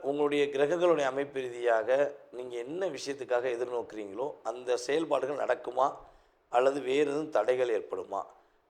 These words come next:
இப்படிங்கிற அத்தனை விதமான விஷயங்களையும், உங்களுடைய மனதில் உள்ள அத்தனை விதமான கேள்விகளையும் மிக தெளிவாக, கிட்டத்தட்ட ஒரு,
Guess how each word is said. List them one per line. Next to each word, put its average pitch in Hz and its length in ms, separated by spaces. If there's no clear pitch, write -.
இப்படிங்கிற 139 300
அத்தனை 113 540
விதமான 143 420
விஷயங்களையும், 110 600
உங்களுடைய 120 380
மனதில் 135 240
உள்ள 127 220
அத்தனை 139 360
விதமான 127 400
கேள்விகளையும் 110 800
மிக 131 240
தெளிவாக, 123 640
கிட்டத்தட்ட 117 460
ஒரு, 113 480